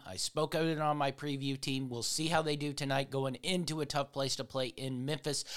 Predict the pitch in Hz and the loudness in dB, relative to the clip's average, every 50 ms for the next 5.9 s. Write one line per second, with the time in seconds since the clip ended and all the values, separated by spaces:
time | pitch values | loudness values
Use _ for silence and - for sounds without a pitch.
0 | - - - - 110 110 113 110 98 - - - - 170 156 139 160 160 147 135 | -8 -8 -4 -2 0 0 0 -2 -6 -4 -2 2 2 2 2 2 2 2 2 0
1 | - - - 185 185 180 170 147 151 156 147 143 139 139 135 143 143 135 135 135 | -2 -2 -2 2 2 2 2 2 2 0 2 2 0 2 4 4 4 4 4 2
2 | 139 - 143 135 127 123 - - 135 127 123 - - - - - - - - - | 0 0 2 2 2 2 2 2 2 2 2 0 -8 -14 -14 -14 -12 -12 -12 -10
3 | - - 135 127 117 120 135 147 160 156 143 143 139 135 135 135 131 - 123 - | -4 -2 -2 -2 0 -2 0 2 2 4 4 2 2 2 2 2 0 -2 -6 -2
4 | - 131 127 - 123 127 120 107 87 - - 131 127 120 120 113 - - 135 131 | 0 0 0 0 0 0 0 -2 -2 -4 -2 -2 -2 -2 -2 -4 -4 -2 -2 -2
5 | 123 117 120 120 110 117 113 113 107 110 107 110 113 107 101 95 - | -2 -2 -4 -4 -4 -2 -2 -2 -2 -2 -4 -4 -4 -4 -4 -4 -6